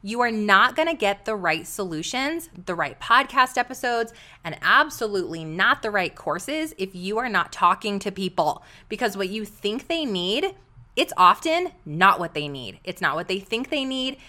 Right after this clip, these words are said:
and you're gonna fall flat. And I don't want you to fall flat. I want you to have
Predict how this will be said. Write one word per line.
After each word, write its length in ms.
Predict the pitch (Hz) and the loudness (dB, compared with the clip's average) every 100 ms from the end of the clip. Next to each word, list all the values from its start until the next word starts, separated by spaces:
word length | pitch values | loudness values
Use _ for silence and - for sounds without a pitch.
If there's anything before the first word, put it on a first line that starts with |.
| - - | -20 -10
and 140 | 175 | -4
you're 120 | 185 | -2
gonna 180 | 190 170 | 0 -2
fall 240 | 160 139 151 | -2 -2 0
flat. 340 | - 190 - | 6 6 6
And 100 | 160 | -2
I 100 | 160 | -8
don't 340 | 156 190 240 294 | -4 2 2 2
want 180 | 233 | -2
you 60 | 165 | -2
to 80 | 160 | -4
fall 240 | 139 139 | -2 -4
flat. 320 | - 175 254 - | 4 8 8 6
I 80 | |
want 280 | 339 311 320 | 0 0 -2
you 80 | 302 | -6
to 160 | - 320 | -4 -6
have 360 | - 190 185 | 4 6 6